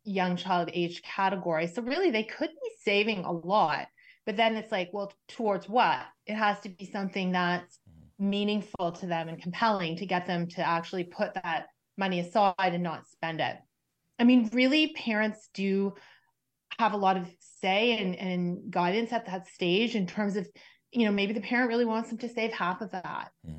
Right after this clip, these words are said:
Speaker 1: because they feel like even ten dollars into savings, ten could be split up into spending, you know, a little on a toy or giving some away, like,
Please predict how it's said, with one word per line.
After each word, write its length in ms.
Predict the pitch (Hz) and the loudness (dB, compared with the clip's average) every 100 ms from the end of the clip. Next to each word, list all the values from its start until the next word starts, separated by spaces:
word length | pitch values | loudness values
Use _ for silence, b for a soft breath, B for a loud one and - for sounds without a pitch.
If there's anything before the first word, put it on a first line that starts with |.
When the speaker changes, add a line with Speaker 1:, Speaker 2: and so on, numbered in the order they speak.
| - | -8
Speaker 1:
because 260 | 202 220 202 | -4 0 2
they 120 | 202 | 0
feel 320 | - 214 208 | 2 2 4
like 400 | 202 190 185 180 - - | 4 4 2 -4 -12 -6
even 240 | 202 196 | -4 -4
ten 260 | - 214 208 | -2 0 4
dollars 540 | 185 180 180 180 180 180 _ _ _ _ | 6 6 6 2 0 -4 _ _ _ _
into 240 | 202 190 190 | -10 -8 0
savings, 460 | 233 247 254 254 247 | 4 6 6 4 0
ten 540 | - 226 196 196 196 - - _ _ - | -6 -2 0 0 -2 -6 -18 _ _ -10
could 120 | 190 | -8
be 80 | 196 | -6
split 320 | - 196 190 | -6 -2 2
up 240 | 185 180 | 2 2
into 240 | 196 180 190 | -4 -10 -12
spending, 600 | - - 190 190 190 202 | -4 0 2 2 0 -2
you 60 | |
know, 160 | 180 180 | -6 -4
a 60 | 175 | -2
little 260 | 185 180 180 | 0 0 -2
on 180 | 175 | -4
a 20 | 175 | -10
toy 600 | - 254 220 226 226 226 226 B _ _ - | -4 -2 0 0 -2 -2 -8 B _ _ 2
or 420 | 180 180 180 196 | 4 4 2 0
giving 240 | 190 190 185 | -2 -2 -4
some 220 | 202 180 | -4 -4
away, 560 | 175 180 208 208 202 196 | -4 -6 -4 -4 -2 0
like, 280 | 170 170 | 0 -2